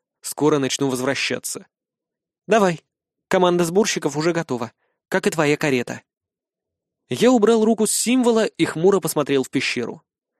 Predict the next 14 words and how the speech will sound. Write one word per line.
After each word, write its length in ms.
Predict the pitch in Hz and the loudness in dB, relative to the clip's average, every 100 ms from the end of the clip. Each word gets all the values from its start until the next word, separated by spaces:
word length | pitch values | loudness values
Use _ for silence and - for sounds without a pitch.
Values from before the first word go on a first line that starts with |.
| _ _ | _ _
Десять 460 | - 156 170 170 156 | -6 2 2 2 -2
трехметровых 640 | 151 143 151 135 151 135 131 | -2 0 -2 0 0 2 0
бочонков 560 | 135 - 175 123 - - - | 0 -2 -6 -6 -14 -20 -6
неподвижно 560 | 170 160 151 156 160 | -2 0 2 0 0
стояли 400 | 151 143 131 127 | 0 0 2 0
в 40 | 127 | 0
пещере, 420 | 127 - 185 165 | -2 0 2 2
готовые 420 | 131 139 139 139 | 0 0 2 0
броситься 440 | 135 143 143 147 143 | 2 0 0 -4 -4
на 120 | 131 | -4
сражение 520 | - 127 135 143 131 | -2 0 0 0 -2
с 120 | - | -2
воинами 320 | 131 127 123 | 0 0 -2
света. 520 | 123 - 123 113 - | -6 -4 -4 -6 -12